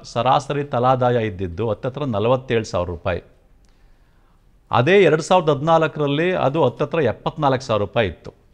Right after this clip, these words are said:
ಈಗ ಎರಡ್ ಸಾವಿರದ ಇಪ್ಪತ್ನಾಲ್ಕರಲ್ಲಿ ಅದು ಒಂದು ಲಕ್ಷದ ಇಪ್ಪತ್ಮೂರು ಸಾವಿರ ರೂಪಾಯಿ ಆಗಿದೆ. ಈಗ ನಾವು ಅದನ್ನ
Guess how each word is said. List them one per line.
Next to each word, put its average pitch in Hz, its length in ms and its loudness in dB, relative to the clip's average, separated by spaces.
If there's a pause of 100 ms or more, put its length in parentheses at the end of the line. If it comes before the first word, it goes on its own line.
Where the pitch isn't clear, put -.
(380)
ಈಗ 202 220 0
ಎರಡ್ 160 260 4
ಸಾವಿರದ 180 360 0
ಇಪ್ಪತ್ನಾಲ್ಕರಲ್ಲಿ 143 880 -2
ಅದು 143 160 -4
ಒಂದು 147 400 -2
ಲಕ್ಷದ 151 360 -4
ಇಪ್ಪತ್ಮೂರು 131 640 -4
ಸಾವಿರ 98 240 -2
ರೂಪಾಯಿ 92 240 -6
ಆಗಿದೆ. 85 400 -8 (560)
ಈಗ 196 180 2
ನಾವು 185 300 2
ಅದನ್ನ 143 300 2